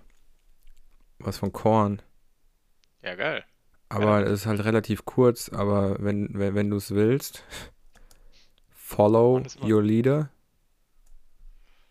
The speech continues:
Speaker 2: Ja, Follow müsste doch was geben. Ähm.
Speaker 1: Ah, Moment, Moment. Follow Your Leader von Korn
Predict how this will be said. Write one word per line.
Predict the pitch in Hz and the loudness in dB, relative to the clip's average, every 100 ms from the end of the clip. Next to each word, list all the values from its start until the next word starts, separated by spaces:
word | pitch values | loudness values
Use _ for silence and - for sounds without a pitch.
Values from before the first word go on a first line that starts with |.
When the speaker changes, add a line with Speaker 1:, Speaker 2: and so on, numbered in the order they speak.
| _ _ | _ _
Speaker 2:
Ja, | _ - - | _ -20 -20
Follow | - 104 117 110 | -16 -8 -8 -8
müsste | 104 - | -12 -14
doch | 110 | -14
was | 98 - | -16 -18
geben. | 110 98 _ _ _ _ - - - - - - - - - - - - - - - - | -20 -20 _ _ _ _ -20 -20 -20 -20 -20 -20 -20 -18 -20 -20 -20 -20 -20 -20 -20 -18
Ähm. | 110 101 98 98 98 _ - - - - - - - - - - - - - - - _ _ | -16 -16 -18 -20 _ _ -20 -20 -20 -16 -16 -16 -20 -20 -20 -20 -20 -20 -20 -20 -20 _ _
Speaker 1:
Ah, | - 107 | -6 -2
Moment, | 110 117 123 - | 2 4 4 2
Moment. | 110 110 113 104 - | -2 2 2 -2 -8
Follow | - - 113 113 | -14 -2 2 2
Your | 107 104 | 2 0
Leader | 107 120 123 131 | 0 2 0 0
von | - - 107 | -6 -6 -6
Korn | - - 113 120 127 - | -6 -2 0 0 -2 -8